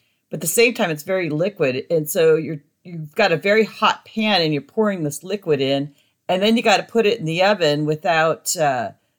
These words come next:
it spilling everywhere. Well, I wasn't, we weren't that successful at it. We had lemon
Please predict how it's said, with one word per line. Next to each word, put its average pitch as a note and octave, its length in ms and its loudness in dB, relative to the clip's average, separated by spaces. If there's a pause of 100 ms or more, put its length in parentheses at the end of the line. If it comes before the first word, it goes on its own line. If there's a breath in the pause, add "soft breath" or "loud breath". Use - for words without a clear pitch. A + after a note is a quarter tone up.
(120)
it D#3 140 -2
spilling A3 500 2
everywhere. C#3 720 0
Well, E3 520 2 (120)
I E3+ 80 0
wasn't, F3 340 -4 (200)
we G#3+ 100 -6
weren't A#3 280 -2
that F3 220 2
successful C#3+ 640 -2
at B2 140 0
it. - 120 -12
We D3 120 -10
had C#3+ 180 -2
lemon C#3 320 -2